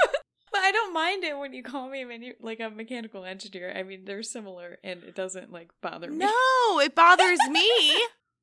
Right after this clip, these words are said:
Speaker 2: Lauren, did I? Oh my gosh, I am so sorry.
Speaker 1: No, it's, it's hard for people to remember. It's not a common, it's not, like, a super common major. So you're not the only person who does that, which is fine.
Speaker 2: Well, it's not fine because you should be known as a manufacturing engineer. I'm so sorry.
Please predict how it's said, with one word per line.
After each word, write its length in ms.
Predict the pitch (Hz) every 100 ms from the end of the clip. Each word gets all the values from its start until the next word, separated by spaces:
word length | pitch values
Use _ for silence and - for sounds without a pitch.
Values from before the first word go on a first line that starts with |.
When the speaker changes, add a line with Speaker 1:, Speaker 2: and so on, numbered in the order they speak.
| -
Speaker 2:
Lauren, 540 | 370 427 523 508 370
did 140 | 302 339
I? 220 | 339 330 -
Oh 200 | 269 277
my 140 | 233
gosh, 340 | 208 190 185 -
I 140 | 220
am 140 | 254 220
so 320 | - 233 220
sorry. 500 | - 240 285 381 240
Speaker 1:
No, 140 | 359
it's, 180 | 381 -
it's 220 | 330 320 -
hard 320 | 294 302 320
for 140 | 349
people 220 | 311 294
to 80 | 285
remember. 300 | 277 277 269
It's 160 | 247 240
not 240 | 233 226
a 40 | 226
common, 380 | 226 208 220
it's 180 | 262 254
not, 200 | 220 214
like, 160 | 202 196
a 80 | 196
super 360 | - - 214 202
common 380 | - 202 196 180
major. 380 | 165 - 202 233 _ _
So 140 | -
you're 120 | 226 196
not 220 | 185 170
the 80 | 180
only 160 | 170
person 340 | 165 180 - 165
who 100 | 175
does 240 | - -
that, 200 | - -
which 160 | 214 202
is 100 | 202
fine. 240 | - - - _ _
Speaker 2:
Well, 200 | 247 254 -
it's 180 | 277 -
not 200 | 320 466
fine 380 | - 180 156 185
because 440 | 233 240 262 233
you 100 | 226
should 300 | 254 294 262
be 320 | 214 202 220 226
known 420 | 185 180 202 233
as 320 | 175 170 185
a 120 | 202
manufacturing 800 | 196 185 180 220 160 - 214 208
engineer. 420 | 160 170 226 196 -
I'm 140 | 175
so 140 | - 185
sorry. 380 | 262 277 107